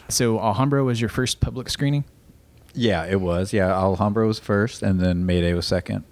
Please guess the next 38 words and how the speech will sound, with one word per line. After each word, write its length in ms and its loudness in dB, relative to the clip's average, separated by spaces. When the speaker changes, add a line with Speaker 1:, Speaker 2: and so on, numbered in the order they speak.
Speaker 2:
after 120 -16
Speaker 1:
Mayday 140 -6
was 160 -6
Speaker 2:
that, 60 -8
yeah. 60 -4
Speaker 1:
second. 260 -10
And 320 2
was 140 2
it 80 -4
after 300 -2
Mayday 420 2
that 240 -4
you 160 0
did 180 -2
the 140 -4
edit, 280 -4
uh, 140 -4
the 100 -4
new 140 2
edit, 360 -4
or 240 -10
was 160 -8
that 220 -8
in 120 -4
between? 440 -2
Speaker 2:
Ah, 480 -2
I 100 -2
don't 180 0
know. 360 2
That's 240 0
a 40 2
good 220 -2
question. 540 -2
It 180 -2
must 380 -2
have 240 -2
been, 480 2
uh, 540 2